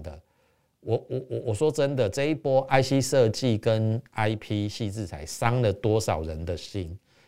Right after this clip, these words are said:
可是投资朋友，你自己也要检讨一下，为什么你要去追已经涨了那么多的股票？世芯K Y不是涨了一倍吗？爱普不是涨了一倍吗？力旺不是涨了一倍吗？你还要去追这种涨了一倍的股票？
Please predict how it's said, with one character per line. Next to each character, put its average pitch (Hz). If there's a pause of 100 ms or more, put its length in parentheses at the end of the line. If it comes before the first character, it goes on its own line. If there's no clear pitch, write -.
可 123
是 190
投 190
资 185
朋 202
友， 165
你 117
自 165
己 147
也 101
要 117
检 101
讨 87
一 85
下， 95
为 165
什 107
么 90
你 87
要 95
去 107
追 104 (1160)
已 104
经 127
涨 90
了 87
那 101
么 107
多 90
的 87
股 80
票？ 85 (360)
世 226
芯 202
K 175
Y 175
不 139
是 139
涨 92
了 82
一 90
倍 98
吗？ 82 (360)
爱 214
普 127
不 135
是 175
涨 104
了 95
一 104
倍 117
吗？ 92 (340)
力 220
旺 202
不 143
是 165
涨 95
了 95
一 113
倍 123
吗？ 107
你 117 (100)
还 135
要 196
去 180
追 160
这 160
种 117
涨 95
了 95
一 107
倍 135
的 104
股 82
票？ 90